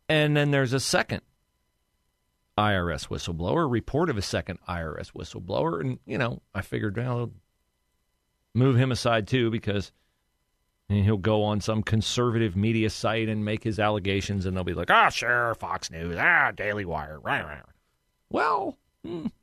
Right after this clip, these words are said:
There is a second I R S whistleblower, and he did not go on Fox News. In fact, uh, yesterday,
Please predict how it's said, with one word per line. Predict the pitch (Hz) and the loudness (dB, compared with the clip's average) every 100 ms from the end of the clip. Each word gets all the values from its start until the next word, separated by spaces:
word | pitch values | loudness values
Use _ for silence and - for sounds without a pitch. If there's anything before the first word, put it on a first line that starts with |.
| _ _ _ _ _ _ _ _ _ _ - | _ _ _ _ _ _ _ _ _ _ 2
There | 185 254 | 4 6
is | 330 | 4
a | 339 | 2
second | 208 123 101 87 | 2 0 -2 -4
I | 80 | -6
R | 71 69 | -6 -8
S | - | -8
whistleblower, | 95 - 78 78 131 247 233 _ _ _ _ _ _ _ - _ | -10 -8 -6 0 2 2 -2 _ _ _ _ _ _ _ -14 _
and | 151 160 160 160 160 160 | 0 4 4 4 4 2
he | 147 170 170 170 175 | 4 4 4 4 4
did | 185 208 | 4 4
not | 285 370 | 4 4
go | 165 95 - _ _ _ _ _ _ - | 2 2 -6 _ _ _ _ _ _ 0
on | 120 104 | 2 2
Fox | 113 80 - | 0 -2 -4
News. | 87 - - - | -10 -16 -12 -2
In | 143 | 0
fact, | 135 - 247 196 - - _ _ _ _ _ _ - | 2 2 4 2 -2 -12 _ _ _ _ _ _ -4
uh, | 113 113 113 | 0 0 -2
yesterday, | - 139 262 - 101 80 | 0 2 2 0 -4 -6